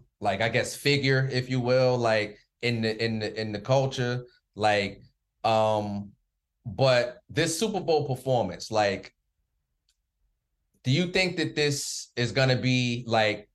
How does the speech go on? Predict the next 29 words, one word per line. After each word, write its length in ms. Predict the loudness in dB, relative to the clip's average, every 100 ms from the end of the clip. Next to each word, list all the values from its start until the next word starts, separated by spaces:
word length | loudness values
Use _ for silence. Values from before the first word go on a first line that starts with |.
| _
super 420 | -10 -2 0 0
next 340 | 2 2 0 0
level? 380 | 2 2 -2
Like, 400 | 0 0 0 -4 _ _ _ _ 0
"All 80 | 2 2
right, 80 | 0
Rihanna's, 680 | -2 -2 0 -2 -6 -10 -14
you 100 | -4
know, 120 | -2 -2
she 120 | -4
stepped 280 | -2 -2 0
it 80 | -2
up," 140 | -2
or, 80 | -2
like, 320 | 0 0 -2 -12 _ _
what's 260 | -2 0 2
your, 380 | 2 2 0 -4 _
are 100 | 0
you 140 | 2 2
anticipating, 680 | 0 -2 -4 0 0 2 2
like, 140 | 2
what 160 | 0 -4
you, 180 | -6 -4
you 80 | 0
know, 120 | 2
what 220 | 2 -2
you 80 | -4
feeling 440 | -2 0 2 2
when, 240 | -2 -4